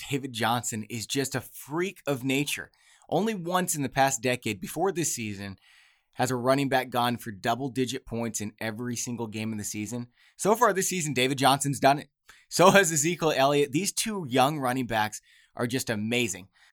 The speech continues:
Now, we already talked about Elliott's on the, on the Thursday night slate, so that leaves David Johnson, who you know is gonna get double-digit points, especially, I'm sorry, against this Redskins defense. At ninety-two hundred,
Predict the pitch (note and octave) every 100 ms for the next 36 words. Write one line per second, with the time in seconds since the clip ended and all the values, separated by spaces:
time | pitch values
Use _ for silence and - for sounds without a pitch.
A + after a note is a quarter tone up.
0 | _ C#3+ D3+ D#3+ D#3+ F3 G#3 F3+ G3 F3+
1 | E3 C#3+ D#3 F#3 D#3+ - D3+ D3 C3+ -
2 | C3+ A#2 - E3+ F#3+ D#3+ D3 G3 - C3+
3 | G#2+ B2 D3 E3 G#3+ F#3 D3 C#3+ E3 F#3+
4 | D3 C3+ C#3+ D#3+ C3 D3+ C#3 E3 D#3 D#3+
5 | F#3+ C4 A#3+ F3 F#3+ G3 D3+ G3+ F#3+ G#3+
6 | F3+ F3+ F#3+ F3+ F3 - G3+ F#3 C#3 -
7 | F3+ F#3 F3+ C#3+ C3+ D3+ F#3+ F#3 C3+ C3+
8 | C#3+ E3+ D3+ B2 A#2 - D3+ C3 D3+ A#3
9 | C#3 G2+ - _ - - C#3 D3+ C#3+ F3+
10 | F#3+ D#3+ F#3+ D#3 E3 G3 G3